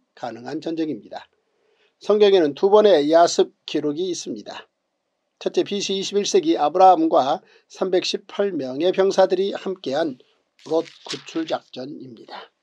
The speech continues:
둘째, 비씨 십일 세기 기드온이 이끈 이스라엘과 미디안의 전쟁입니다. 이후 세계 역사에서는 비씨 삼백삼십일 년에 처음으로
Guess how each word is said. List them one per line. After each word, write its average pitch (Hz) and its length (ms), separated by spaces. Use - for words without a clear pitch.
둘째, 165 340
비씨 190 320
십일 190 380
세기 196 520
기드온이 220 560
이끈 170 300
이스라엘과 175 840
미디안의 139 640
전쟁입니다. 139 800
이후 151 300
세계 180 320
역사에서는 170 800
비씨 214 280
삼백삼십일 208 840
년에 175 240
처음으로 208 640